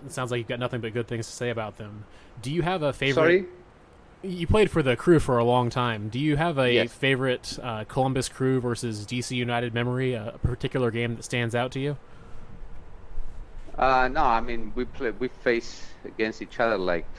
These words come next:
Speaker 2: many, many times because we are, we were in the same, in the same coast. But, uh, I mean, uh, I, I, I had good memories in Columbus. Uh, I would love to have good memories here in D C United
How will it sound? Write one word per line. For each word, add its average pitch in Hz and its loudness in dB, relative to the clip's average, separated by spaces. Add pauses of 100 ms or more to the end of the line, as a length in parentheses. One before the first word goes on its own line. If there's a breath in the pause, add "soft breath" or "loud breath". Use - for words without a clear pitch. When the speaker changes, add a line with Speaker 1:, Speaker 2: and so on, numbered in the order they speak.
Speaker 2:
many, 107 0
many 98 -2
times 120 -2
because 95 -4
we 101 2
are, 98 2
we 98 -6
were 104 2
in 92 -2
the 90 -6
same, 98 -6 (640)
in 92 -8
the 87 0
same 95 -2
coast. 127 2
But, 85 2
uh, 80 2 (1400)
I 107 2
mean, 123 0 (680)
uh, 85 2 (880 loud breath)
I, 107 4
I, 117 2
I 127 0
had 127 -4 (120)
good 117 -8
memories 120 -6
in 110 -16
Columbus. 117 -6
Uh, 87 2
I 95 0
would 95 -6
love 104 -2
to 98 -4
have 90 -4
good 95 -8
memories 92 -4
here 104 2
in 85 -2
D - -12
C - -6
United 90 -2